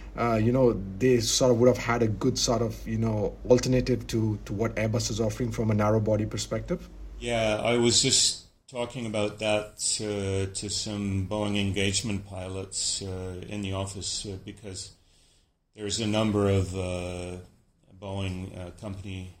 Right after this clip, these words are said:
Speaker 2: pilots, uh, at, uh, working in, in my office as well, um,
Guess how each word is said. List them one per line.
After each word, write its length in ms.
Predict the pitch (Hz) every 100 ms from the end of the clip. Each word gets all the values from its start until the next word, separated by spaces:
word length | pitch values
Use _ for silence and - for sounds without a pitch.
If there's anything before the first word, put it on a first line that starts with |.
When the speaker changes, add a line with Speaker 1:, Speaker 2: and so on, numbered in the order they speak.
| _ _
Speaker 2:
pilots, 640 | 104 92 92 - - -
uh, 880 | 95 90 90 92 - - _ _ -
at, 480 | 92 90 - - -
uh, 220 | 98 95
working 640 | 92 104 98 107 95 90 95 _ _
in, 420 | 98 98 95 95 -
in 120 | 98
my 220 | 95 92
office 400 | 87 90 95 -
as 180 | 92 -
well, 260 | 90 90 92 _ _ _ _ _ _ _ _ 92
um, 500 | 90 90 87 90